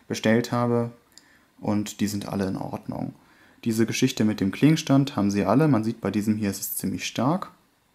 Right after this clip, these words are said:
Das hat auch ganz, ganz, ganz leichtes Klingenspiel, allerdings nur minimal, was sich aber auch leicht mit einer,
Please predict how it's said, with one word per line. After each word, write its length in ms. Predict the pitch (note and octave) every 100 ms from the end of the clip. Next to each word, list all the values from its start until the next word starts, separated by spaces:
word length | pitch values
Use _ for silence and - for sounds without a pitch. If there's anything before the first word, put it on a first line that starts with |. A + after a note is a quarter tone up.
| _ _ _ _ - - - - _ _
Das 200 | - -
hat 140 | A2+ -
auch 300 | A2 - - _ _ _ _ _ _ _ _ _ _ _ _ _ _ -
ganz, 520 | A#2 E3 E3+ - -
ganz, 440 | G#2+ D3+ D#3+ -
ganz 320 | - C3+ C#3
leichtes 360 | B2 A#2+ B2 A2+
Klingenspiel, 580 | - B2 B2 - A2 C3+
allerdings 480 | A#2 A2 A2+ B2+ -
nur 120 | A2
minimal, 720 | A2+ B2 A2+ G#2+ G#2 B2 D3 -
was 140 | A2+
sich 200 | A#2 -
aber 280 | A2 G#2 -
auch 220 | A2 G#2+
leicht 440 | A2 G#2+ A2 - A2
mit 140 | G#2 -
einer, 360 | G#2 G#2 G2+